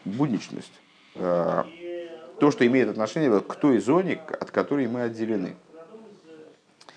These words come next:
А, когда речь идёт о диалоге между Авро-, значит, обратно возвращаемся к, к нашему сюжету.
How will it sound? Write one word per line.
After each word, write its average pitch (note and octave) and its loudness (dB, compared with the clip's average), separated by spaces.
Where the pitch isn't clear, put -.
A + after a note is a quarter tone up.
А, F#2+ 6
когда B2+ 6
речь D#3 2
идёт C3+ 2
о A2+ 4
диалоге B2 2
между C3+ -2
Авро-, G2+ 0
значит, - -8
обратно E2+ -2
возвращаемся D#2+ -6
к, - -14
к - -12
нашему F2 -8
сюжету. F2 -10